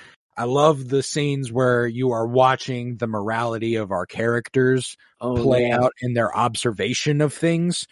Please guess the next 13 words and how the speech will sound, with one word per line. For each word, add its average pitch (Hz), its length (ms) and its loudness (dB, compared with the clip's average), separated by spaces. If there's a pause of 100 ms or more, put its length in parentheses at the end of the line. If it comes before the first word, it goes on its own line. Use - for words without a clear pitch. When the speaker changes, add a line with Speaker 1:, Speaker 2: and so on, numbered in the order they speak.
(320)
Speaker 1:
You 135 140 4
know, 139 80 8
Speaker 2:
What's 135 100 6
Speaker 1:
it 139 80 8
Speaker 2:
Stannis', 160 120 6
Speaker 1:
reminded 143 360 2 (340)
Speaker 2:
Stannis' 151 360 -4
wife's 156 360 0
name? 165 380 -2 (520)
Speaker 1:
Uh, 110 560 0
Speaker 2:
Um, 80 60 -10 (1080)
Speaker 1:
oh, 101 360 -2
uh, 90 360 -2